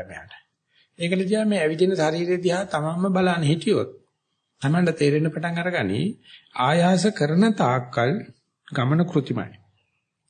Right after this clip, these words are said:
අනායාසයෙන් යනකොට ගමන සම්පූර්ණ ස්වභාවිකයි. ඒකෝට තමන්ට පුළුවන් තමන් දිහාම,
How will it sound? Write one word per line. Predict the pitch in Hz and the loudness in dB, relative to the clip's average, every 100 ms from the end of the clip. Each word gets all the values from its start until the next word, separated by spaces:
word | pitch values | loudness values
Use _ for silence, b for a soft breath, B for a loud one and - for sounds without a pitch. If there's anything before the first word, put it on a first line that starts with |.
| B B B B | B B B B
අනායාසයෙන් | 135 143 190 226 220 208 214 147 | -2 2 2 4 2 2 0 2
යනකොට | 151 190 233 | 2 0 0
ගමන | 175 165 208 | 0 -2 -2
සම්පූර්ණ | 196 160 185 185 220 240 262 | -2 -4 -4 -4 -2 2 2
ස්වභාවිකයි. | 214 180 160 117 113 113 127 240 - b b b - | 2 2 2 0 -2 -2 -2 -4 -10 b b b -4
ඒකෝට | 180 220 226 | 0 2 0
තමන්ට | - 190 208 240 | 0 0 2 2
පුළුවන් | 233 208 214 269 254 - _ _ _ _ _ - | 2 2 2 0 -4 -10 _ _ _ _ _ -8
තමන් | 156 170 220 | -2 0 2
දිහාම, | 220 165 - 113 | 2 2 0 -4